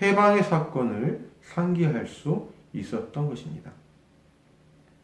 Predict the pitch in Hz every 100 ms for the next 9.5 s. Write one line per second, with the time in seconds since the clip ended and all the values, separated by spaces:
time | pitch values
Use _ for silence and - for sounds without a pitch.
0 | _ _ - - - _ _ - 247 240
1 | 165 185 220 208 208 190 156 190 190 190
2 | 170 147 151 123 110 104 104 98 123 151
3 | 151 156 156 113 120 143 147 143 147 -
4 | 180 180 175 147 - 117 226 - - _
5 | - - - 120 156 220 233 - 226 233
6 | 220 110 120 185 190 190 185 185 190 190
7 | 160 120 143 175 180 175 165 175 165 139
8 | 156 151 147 - 147 - - 160 151 113
9 | 123 131 147 - -